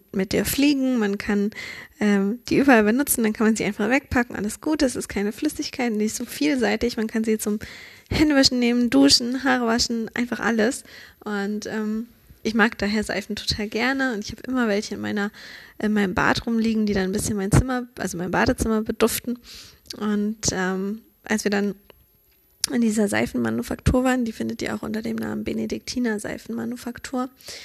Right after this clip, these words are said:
ähm, sind, sind wir ein bisschen eskaliert. Also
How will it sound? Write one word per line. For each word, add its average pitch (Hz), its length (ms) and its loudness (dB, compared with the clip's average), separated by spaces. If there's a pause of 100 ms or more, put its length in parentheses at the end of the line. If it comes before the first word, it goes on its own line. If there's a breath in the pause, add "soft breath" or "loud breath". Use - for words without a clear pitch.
(360 loud breath)
ähm, 208 720 -2 (420)
sind, 202 220 -6 (180)
sind 214 220 0
wir - 180 -6 (140)
ein 202 140 -8
bisschen 196 260 -8
eskaliert. - 580 -12
Also - 240 -4